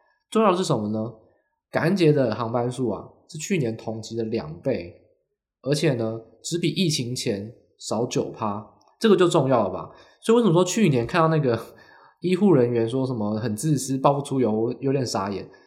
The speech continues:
哎，你比平常少一半以上，那还算报复出游吗？已经算，大家算很，很能控制了。但今年就不一样了，今年是真正的报复出游啊，结果没有人出来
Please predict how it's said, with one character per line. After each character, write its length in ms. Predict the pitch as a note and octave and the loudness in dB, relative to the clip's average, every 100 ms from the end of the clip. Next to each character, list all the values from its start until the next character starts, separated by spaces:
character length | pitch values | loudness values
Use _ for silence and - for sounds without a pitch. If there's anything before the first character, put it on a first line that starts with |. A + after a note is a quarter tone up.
| _ | _
哎， 180 | - C#3+ | -4 -4
你 140 | B2+ B2+ | -4 -2
比 100 | C#3+ | -2
平 140 | D3 | -2
常 160 | C3+ D3 | -2 0
少 220 | D3+ G#2+ | 0 0
一 80 | A2+ | 0
半 260 | C#3+ C3 G#2 | 0 0 -2
以 60 | |
上， 260 | - A#2+ G#2+ - - _ _ _ - | -4 -6 -6 -12 -20 _ _ _ -4
那 200 | D3 C3 - | -2 -2 -10
还 160 | - A#2 | -8 -2
算 180 | C#3+ C3+ | 0 2
报 140 | C3 | 0
复 140 | C3+ | 0
出 200 | B2+ B2 | -4 -4
游 120 | A#2 G2 | -4 -4
吗？ 160 | G2 | -8
已 40 | G#2+ | -8
经 120 | B2+ | -2
算， 340 | D3 C3+ B2+ - _ _ | 0 0 -4 -12 _ _
大 120 | C3+ | 0
家 60 | D#3 | 2
算 200 | D#3 D3 | 2 0
很， 140 | A2 | -2
很 160 | G2+ A2+ | -6 -6
能 140 | G2+ | -6
控 280 | G#2+ C3 A2 | -6 -6 -6
制 200 | A2+ A#2 | -6 -6
了。 140 | E2+ - - _ | -8 -14 -20 _
但 120 | - G#3+ | -2 0
今 180 | A#3+ | 2
年 120 | A#3+ D#3+ | 4 4
就 80 | |
不 220 | D#3 D3+ A#2 | 4 2 0
一 40 | |
样 120 | A#2 | 0
了， 80 | G#2 | -2
今 160 | F#3 G3 | 0 2
年 100 | D#3+ | 2
是 80 | |
真 280 | D#3+ - E3+ | 0 0 0
正 160 | F3+ D#3 | 2 2
的 80 | A2 | 4
报 180 | C#3 | 4
复 160 | B2 B2+ | 4 0
出 240 | A#2 G#2+ | -4 -4
游 100 | G#2+ | -4
啊， 160 | - - | -6 -8
结 100 | A#2 | -4
果 80 | D3 | -2
没 120 | B2+ | 0
有 140 | C#3 A#2 | 0 0
人 140 | G2 | -2
出 140 | G#2+ B2 | -4 -4
来 260 | F#2 F#2+ | -4 -6